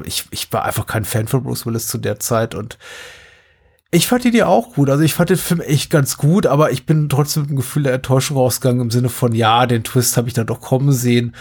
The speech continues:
und so toll war er dann doch nicht. Ich glaube auch aufgrund der ab sechzehn Altersfreigabe hatte ich mir so ein bisschen mehr blutiges Gekröse erhofft.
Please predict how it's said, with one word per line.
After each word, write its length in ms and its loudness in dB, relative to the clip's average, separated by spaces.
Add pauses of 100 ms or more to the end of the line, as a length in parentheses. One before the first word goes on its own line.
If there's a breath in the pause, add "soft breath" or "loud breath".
(280 loud breath)
und 140 4
so 300 4
toll 360 2
war 160 4
er 40 2
dann 160 0
doch 240 2
nicht. 140 -2
Ich 160 -10
glaube 280 2
auch 180 -8
aufgrund 400 -4
der 120 0
ab 120 -6
sechzehn 420 -2
Altersfreigabe 760 0
hatte 120 -2
ich 80 -12
mir 100 0
so 100 -4
ein 100 -4
bisschen 360 -2
mehr 240 -2 (760 loud breath)
blutiges 600 2
Gekröse 640 0
erhofft. 680 0